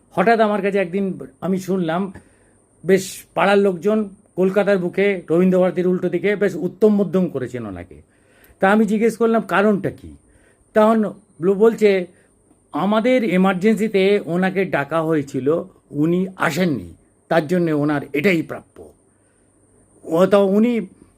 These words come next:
এ, যে ওনার ক্ষেত্রে তাহলে জিজ্ঞেস করা হলো যে, "আচ্ছা, কী ব্যাপার?" On inquiry আমি জানতে পারলাম যে দেখা গেছে উনি বলেছেন, "আমি তো অ্যানেস্থেসিয়া ডাক্তারবাবু,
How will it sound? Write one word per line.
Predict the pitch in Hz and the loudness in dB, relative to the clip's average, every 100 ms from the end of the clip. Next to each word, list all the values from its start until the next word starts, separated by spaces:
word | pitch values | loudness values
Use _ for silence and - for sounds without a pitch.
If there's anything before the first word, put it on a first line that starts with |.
| - | -6
এ, | 196 214 | 2 4
যে | 202 | 6
ওনার | 214 220 214 | 4 4 0
ক্ষেত্রে | 208 202 | -2 0
তাহলে | 220 220 | 2 2
জিজ্ঞেস | 165 196 214 214 | 0 2 0 2
করা | 220 | 2
হলো | 220 226 | 2 2
যে, | 226 | 0
"আচ্ছা, | 214 | -2
কী | 220 220 | -4 -2
ব্যাপার?" | 220 202 208 208 185 _ _ _ _ _ | 0 0 -2 -4 -10 _ _ _ _ _
On | 180 240 | 0 4
inquiry | 254 220 185 165 156 196 196 - | 4 2 2 2 0 -4 -6 -4
আমি | 202 220 | 0 0
জানতে | 196 180 | 0 -2
পারলাম | 160 151 156 202 190 - - - | -4 -4 -4 -4 -8 -14 -20 -6
যে | 175 226 | 2 4
দেখা | 208 196 208 220 | 6 4 4 2
গেছে | 185 226 220 214 - | 0 0 0 0 -6
উনি | 185 220 | -2 0
বলেছেন, | 233 247 233 | 0 0 -2
"আমি | 220 214 233 | -2 -2 0
তো | |
অ্যানেস্থেসিয়া | 240 254 240 240 247 240 | 0 0 -2 -2 -2 2
ডাক্তারবাবু, | 226 - 208 190 180 | 2 2 0 0 0